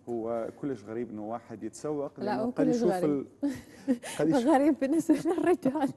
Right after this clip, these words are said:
Speaker 1: <laughs> أنا أشوف هي همنا ممكن، آه، هاي تكون نوع من حجة هسه يشوفوها البنات يقولون: "إحنا كنا
Speaker 2: نايمين."
Speaker 1: نايمين بدنا نتسوق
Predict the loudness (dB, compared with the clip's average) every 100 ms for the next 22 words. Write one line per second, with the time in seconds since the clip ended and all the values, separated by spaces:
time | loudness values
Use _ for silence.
0 | -6 -10 -8 -8 -8 -10 -20 -20 -14 -12
1 | -10 -10 -10 -2 0 0 -2 0 0 0
2 | -2 -2 -4 -4 -6 -6 -10 -18 -20 -8
3 | -6 -4 -4 -6 -6 -6 -4 -6 -6 -10
4 | -6 -6 -4 -2 -2 -4 -8 -4 -2 -4
5 | -6 -8 -4 -4 -2 -2 -2 -2 -4 -4
6 | -6 -6 -12 -10 -8 -6 -8 -10 -6 -4
7 | 0 0 2 2 2 2 2 2 0 2
8 | 0